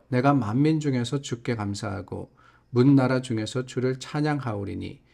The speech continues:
주의 인자하심이 하늘보다 높으시며 주의 진실은 궁창에까지 이르나이다. 하나님이여, 주는 하늘 위에 높이 들리시며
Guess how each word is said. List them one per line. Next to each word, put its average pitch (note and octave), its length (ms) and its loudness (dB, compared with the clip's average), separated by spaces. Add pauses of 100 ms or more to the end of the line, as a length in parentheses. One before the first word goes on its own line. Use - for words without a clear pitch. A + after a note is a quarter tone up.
(280)
주의 D#3 340 4
인자하심이 B2+ 720 0
하늘보다 D3+ 580 0
높으시며 G#2 800 -6 (100)
주의 B2 280 0
진실은 A#2 640 -4
궁창에까지 A#2 840 -2
이르나이다. G2 800 -8 (640)
하나님이여, A2+ 840 2 (300)
주는 C#3+ 300 6
하늘 E3 400 0
위에 C#3 260 4
높이 D3 380 2
들리시며 G#2 720 -4